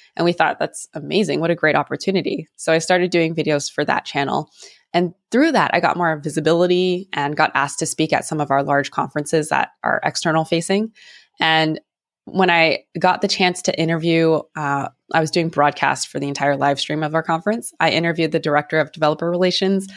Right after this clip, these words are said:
and he said, "Hey, that person you've been working with, Colt, is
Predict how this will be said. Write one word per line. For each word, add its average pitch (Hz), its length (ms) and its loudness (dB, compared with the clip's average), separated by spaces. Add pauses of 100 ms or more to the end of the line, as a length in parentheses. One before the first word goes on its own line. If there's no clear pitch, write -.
(200)
and 151 80 -4
he 156 80 0
said, 151 340 0 (280)
"Hey, 226 180 2
that 202 180 0
person 214 260 0
you've 196 80 0
been 170 140 -4
working 190 340 0
with, 156 340 0
Colt, 185 400 0 (320)
is 160 420 2